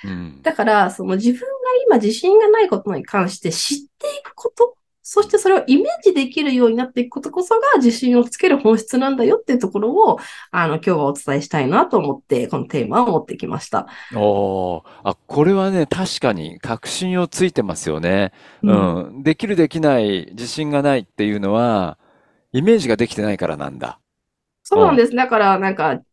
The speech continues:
Speaker 2: 「大丈夫、今回なんかいらないんだ、自信を持て」とか言われても、
Speaker 1: うん。
Speaker 2: <laughs> 自信は持てないんだけど、
Speaker 1: うんうん。
Speaker 2: イメージできるように、まずは自分が自信がないことについて、し-、
Speaker 1: うん。
Speaker 2: 知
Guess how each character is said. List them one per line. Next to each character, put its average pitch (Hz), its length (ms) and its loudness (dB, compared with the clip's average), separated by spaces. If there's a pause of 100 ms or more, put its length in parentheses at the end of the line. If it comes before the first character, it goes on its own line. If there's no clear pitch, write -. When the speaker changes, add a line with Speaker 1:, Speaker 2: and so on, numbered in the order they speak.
(120)
Speaker 2:
「大 196 160 -2
丈 262 120 4
夫、 202 160 0
今 247 180 2
回 247 120 2
な 226 100 4
ん - 20 -6
か 190 80 -2
い 185 80 4
ら 233 100 4
な 262 140 0
い 269 60 0
ん - 20 0
だ、 208 100 0
自 160 120 -6
信 262 240 0
を 214 40 2
持 277 120 2
て」 247 160 2
と 202 80 -6
か 147 80 -8
言 170 140 2
わ 185 100 2
れ 226 100 0
て 320 100 -2
も、 190 160 2 (300)
Speaker 1:
う 214 40 -10
ん。 214 40 -4
Speaker 2:
<laughs> 185 260 -2
自 202 140 4
信 254 180 -2
は 233 120 2
持 196 120 4
て - 140 -4
な 370 80 2
い 240 100 0
ん 190 80 2
だ 196 140 -2
け 170 160 -4
ど、 170 340 -2
Speaker 1:
う 330 100 -6
ん 104 60 -2
う - 0 -
ん。 98 440 -8 (840)
Speaker 2:
イ 262 80 2
メ 311 60 4 (180)
ー - 20 2
ジ 233 140 0
で 170 140 -2
き 392 160 2
る 294 160 4
よ 320 180 4
う 240 80 2
に、 156 200 -4
ま 254 140 2
ず 285 120 -4
は 175 140 -2
自 180 180 -2
分 262 160 -4
が 294 100 0
自 233 140 -2
信 285 160 2
が 294 80 2
な 339 100 2
い 427 60 6
こ 262 100 4
と 247 100 4
に 165 160 2
つ - 160 -2
い - 140 -2
て、 170 320 -2
し-、 - 260 -14
Speaker 1:
う - 60 -10
ん。 - 20 -6
Speaker 2:
知 208 80 2